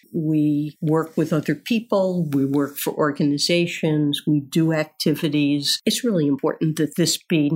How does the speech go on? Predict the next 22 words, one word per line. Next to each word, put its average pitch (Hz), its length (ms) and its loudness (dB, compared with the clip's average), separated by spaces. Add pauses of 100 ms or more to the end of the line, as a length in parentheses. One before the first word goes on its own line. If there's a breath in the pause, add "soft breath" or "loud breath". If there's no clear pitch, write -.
(180)
not 156 400 0
work, 147 380 -2 (160)
but 143 200 -2
something 147 680 0 (120)
that 147 380 0
shapes - 460 0
your 139 260 0
identity 170 800 0
and 147 220 2
that 143 140 0
you 156 240 0
feel 139 680 -2 (220 soft breath)
passionate 143 560 0
about. 147 580 -2
So 202 360 0 (300)
whether 208 300 0
that's 208 300 -2
economics 226 640 -2
or 202 100 2
it's 202 180 -2
something 170 280 0
else, - 420 -2